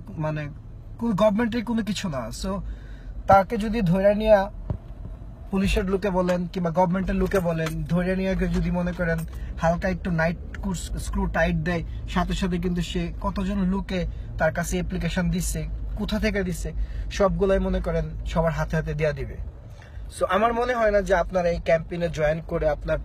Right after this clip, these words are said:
পরি-, পরিচয়, আপনার video, আপনার personal details and information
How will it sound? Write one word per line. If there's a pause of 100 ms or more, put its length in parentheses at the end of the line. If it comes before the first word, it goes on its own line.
পরি-, (180)
পরিচয়,
আপনার
video, (320)
আপনার (100)
personal
details
and
information